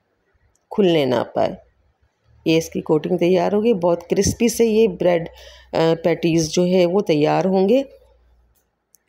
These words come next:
इसी तरह एक-एक करके हम ब्रेड पैटीज़ बना लेंगे और फिर इसे फ्राई करेंगे। ऑयल को गरम करना है, लेकिन गरम करने के बाद फ्लेम को बिल्कुल लो कर देना है क्योंकि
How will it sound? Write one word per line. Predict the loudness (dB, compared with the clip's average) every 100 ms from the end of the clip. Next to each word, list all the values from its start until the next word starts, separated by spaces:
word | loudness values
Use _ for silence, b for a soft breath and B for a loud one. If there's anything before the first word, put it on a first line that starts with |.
| _
इसी | -8
तरह | -2 0
एक-एक | 0 0 0 -2
करके | -2 -2 0
हम | 0 0 -4 -8 _ _ _
ब्रेड | -2 -2 -2 -2
पैटीज़ | -2 0 -2 -2 -6 -20 _ -6
बना | -4 0 0
लेंगे | 2 2 4 2 0 -6 b b b
और | -6 -4 0
फिर | 0
इसे | 0 0 -2 -4 _
फ्राई | -2 0 0
करेंगे। | -2 2 2 4 2 0 B B -2
ऑयल | 0 0
को | 0 -2
गरम | 0 -2 0 0
करना | 0 2 0
है, | 0 0 2
लेकिन | 2 0 0 0 0
गरम | 0 -2 0
करने | 0 0 0 0
के | -2
बाद | -2 0 -2 -4 -14 _
फ्लेम | -2 0 2 0
को | -2
बिल्कुल | -2 -4 0 0
लो | 2 2
कर | 0 -2
देना | 0 0 2
है | 0 -2 -10 B B B B B -4
क्योंकि | -2 0 0 0